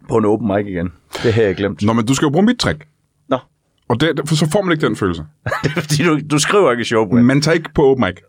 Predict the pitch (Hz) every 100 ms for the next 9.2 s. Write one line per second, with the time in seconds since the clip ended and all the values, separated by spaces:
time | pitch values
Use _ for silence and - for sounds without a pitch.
0 | _ - 120 104 156 113 131 127 139 135
1 | 127 110 - 104 104 101 104 107 147 147
2 | 135 107 104 98 101 _ _ 82 92 80
3 | - 113 139 139 131 127 131 120 113 101
4 | 90 85 82 101 104 92 113 107 101 -
5 | - - - _ 101 104 107 - 98 107
6 | 98 87 95 _ _ _ - 90 90 95
7 | 98 76 - 78 - - 104 - _ -
8 | - 104 104 - _ _ _ _ _ 92
9 | 95